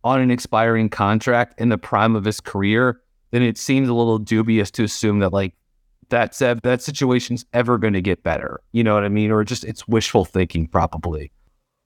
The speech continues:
But, you know, I won't be surprised to see Kelly back because, you know, <laughs> the Hornets need wings on the roster, and, and he's a guy that spent two years here, and, you know,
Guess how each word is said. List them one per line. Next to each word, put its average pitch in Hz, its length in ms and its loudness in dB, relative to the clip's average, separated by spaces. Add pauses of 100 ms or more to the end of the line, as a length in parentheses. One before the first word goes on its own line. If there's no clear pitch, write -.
(140)
But, 170 100 2
you 180 60 2
know, 160 80 2
I 156 40 2
won't 175 200 2
be 180 80 0
surprised 139 420 0
to 156 60 -10
see 170 200 -2
Kelly 156 320 0
back 151 400 0
because, 123 560 -2 (100)
you 123 160 2
know, 101 340 2 (180)
<laughs> - 200 -20
the 104 80 -2
Hornets 117 420 -2
need 117 200 2
wings 113 400 0
on 117 100 2
the 110 100 0
roster, 123 640 0
and, 104 380 -2
and 101 160 -6
he's 107 200 -4
a 104 40 -4
guy 95 180 2
that 101 140 0
spent 110 300 -2
two 120 100 -2
years 113 340 2
here, 131 380 2
and, 90 300 -2 (100)
you 92 120 -2
know, 90 220 -2